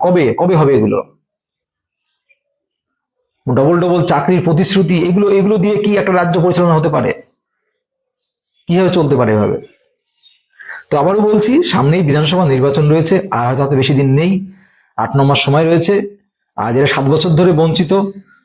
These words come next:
আজ তিন বছর পাশ করে বসে আছে। প্লাস সঙ্গে আপনাদের টেট পাস যারা আছে, দু হাজার তেইশ টেট পাস যারা আছে, তাদের রেজাল্ট প্রকাশ হচ্ছে না, তারা আজ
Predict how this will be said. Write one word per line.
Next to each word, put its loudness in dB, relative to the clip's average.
আজ -8
তিন 0
বছর 0
পাশ -2
করে -2
বসে 0
আছে। -2
প্লাস -2
সঙ্গে 0
আপনাদের 0
টেট -4
পাস -2
যারা 0
আছে, 0
দু 2
হাজার 2
তেইশ 0
টেট -4
পাস -2
যারা -2
আছে, -2
তাদের 0
রেজাল্ট 2
প্রকাশ 0
হচ্ছে 0
না, 2
তারা 0
আজ -2